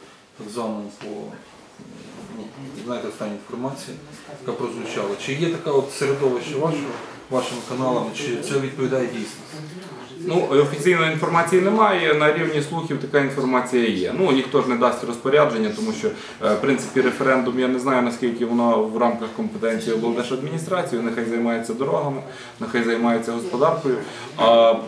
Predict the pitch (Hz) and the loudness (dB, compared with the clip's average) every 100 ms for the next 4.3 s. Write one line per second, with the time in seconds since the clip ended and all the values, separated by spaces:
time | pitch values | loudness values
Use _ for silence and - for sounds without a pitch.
0 | 113 113 123 127 131 117 113 117 113 117 | -6 -2 -2 -2 -4 -4 -4 -4 -2 -2
1 | 123 117 110 131 127 117 - 120 110 110 | -2 -4 0 2 2 0 -2 -2 0 0
2 | 104 110 110 104 220 - 214 110 214 202 | 0 2 0 0 0 0 0 0 0 0
3 | - - 120 110 - 107 98 104 98 95 | -4 -6 -2 0 0 -2 -2 -4 -4 -6
4 | 190 196 | -6 -4